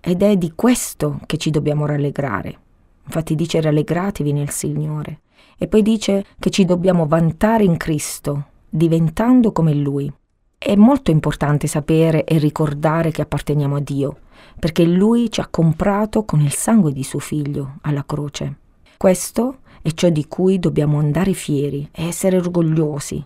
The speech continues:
imitando la sua persona e la sua vita. Quindi l'unico mio vanto deve essere Cristo.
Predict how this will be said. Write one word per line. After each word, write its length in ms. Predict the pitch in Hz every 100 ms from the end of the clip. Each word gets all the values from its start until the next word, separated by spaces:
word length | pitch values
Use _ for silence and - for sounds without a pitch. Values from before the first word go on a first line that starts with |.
| _ _ _ _ -
imitando 800 | 175 175 170 175 180 180 190 202 -
la 160 | 147
sua 240 | 147 - 190
persona 560 | 196 - - 147 147
e 40 | 143
la 120 | 147
sua 160 | -
vita. 400 | 139 143 - - - _ _ _
Quindi 420 | - 190 165 147 147 - -
l'unico 440 | 220 262 262 202
mio 240 | 180 185 202
vanto 480 | 170 151 156 -
deve 200 | 151 165
essere 300 | 175 - 156
Cristo. 580 | - 147 143 - - -